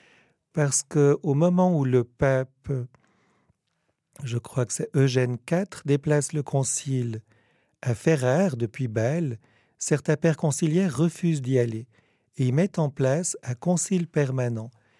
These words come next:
qui va être le concile de Bâle. Et ce concile va continuer jusqu'en mille quatre cent quarante-neuf.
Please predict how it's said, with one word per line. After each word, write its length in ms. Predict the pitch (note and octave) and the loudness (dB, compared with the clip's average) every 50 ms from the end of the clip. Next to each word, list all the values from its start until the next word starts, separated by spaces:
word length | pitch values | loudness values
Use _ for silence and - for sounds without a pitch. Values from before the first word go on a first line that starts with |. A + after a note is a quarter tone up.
| _ _ _ _ _ - | _ _ _ _ _ -10
qui 120 | - D3+ | -6 -2
va 100 | B2 B2+ | 2 2
être 240 | B2 B2 - - C#3 | 2 0 -2 -4 -4
le 460 | B2+ A#2+ A#2 A2+ A2+ A2+ A2+ A2 A2 _ - | -2 0 0 0 -2 -2 -4 -6 -8 _ -4
concile 500 | C#3+ D3 D3+ - - - D#3 C#3 C3 A#2 | -2 0 0 0 0 0 0 0 0 2
de 100 | B2+ A#2+ | 2 0
Bâle. 640 | G#2+ G#2+ A#2 A2 B2 C#3+ F3 F3+ E3+ C3 A#2+ A#2+ _ _ _ _ _ _ _ _ _ _ _ _ _ _ _ - | 2 0 -2 -2 -2 -2 -4 -4 -4 -6 -8 -10 _ _ _ _ _ _ _ _ _ _ _ _ _ _ _ -6
Et 320 | - C#3 B2+ B2+ B2 C3+ - _ | -2 0 2 2 2 0 -4 _
ce 220 | - - - - G#3 | -10 -6 -2 0 0
concile 840 | A3 G#3 - - D#3 C#3+ - - - - D3 C#3+ E3+ G3 G3+ E3 C#3+ | 0 0 0 -2 0 0 0 -2 -4 -4 -4 -2 -2 -2 -2 -2 -2
va 140 | C3 B2 B2 C#3+ _ _ _ - | -2 -2 -4 -4 _ _ _ -4
continuer 580 | - A#3 A#3 - - - F3+ D#3 C#3+ D3 E3+ E3 | -2 0 0 -2 -2 -2 -2 0 0 0 0 0
jusqu'en 340 | C#3+ C3 - - - B2 | -2 -4 -6 -6 -8 -6
mille 160 | A#2+ C3 E3 E3 | -4 -4 -4 -4
quatre 200 | - D#3+ D3 - | -4 -6 -6 -6
cent 180 | - E3+ D#3+ | -6 -6 -6
quarante-neuf. 880 | - - C#3 B2+ A#2 B2+ A2 _ - B2+ A#2+ A#2 A#2 A#2+ - _ _ | -4 -6 -6 -6 -6 -8 -10 _ -8 -6 -6 -6 -6 -10 -14 _ _